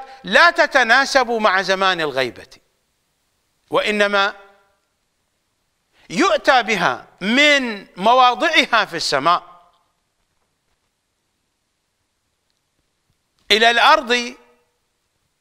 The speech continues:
لأننا قد دخلنا في مرحلة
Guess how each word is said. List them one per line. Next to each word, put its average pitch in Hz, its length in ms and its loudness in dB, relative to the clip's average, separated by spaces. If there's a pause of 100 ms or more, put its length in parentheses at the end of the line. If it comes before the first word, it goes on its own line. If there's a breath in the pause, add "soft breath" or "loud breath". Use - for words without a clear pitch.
(400)
لأننا 220 540 0
قد 196 260 -4
دخلنا 220 440 -2
في 190 160 -10
مرحلة 180 460 -2